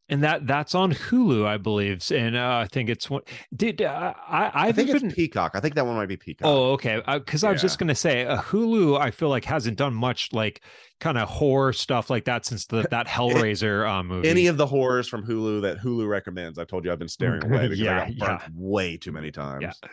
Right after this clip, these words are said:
Speaker 1: It's, like, the opposite. If they recommend it, then
Speaker 2: Yep.
Speaker 1: fucking don't.
Speaker 2: Click away.
Speaker 1: Yeah, yeah, yeah. Start watching. I didn't get through it yet.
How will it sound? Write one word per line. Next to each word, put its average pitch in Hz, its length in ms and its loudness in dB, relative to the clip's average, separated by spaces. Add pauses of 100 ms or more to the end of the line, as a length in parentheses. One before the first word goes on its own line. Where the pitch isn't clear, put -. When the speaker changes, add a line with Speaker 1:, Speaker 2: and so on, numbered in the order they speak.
(260)
Speaker 1:
It's, 120 220 -2
like, 104 200 0
the - 80 -2
opposite. 92 520 -2
If 98 140 -4
they 113 160 0
recommend 101 640 0
it, 101 240 -2
then 98 260 -4 (160)
Speaker 2:
Yep. 104 120 0
Speaker 1:
fucking 117 200 2
don't. 104 240 0
Speaker 2:
Click 139 220 2
away. 110 680 4
Speaker 1:
Yeah, 104 200 -8 (100)
yeah, - 80 -14 (100)
yeah. - 80 -10 (480)
Start 135 380 0
watching. 123 340 2
I 113 120 -2
didn't 143 320 2
get 196 200 4
through 175 220 6
it 117 100 0
yet. 98 300 0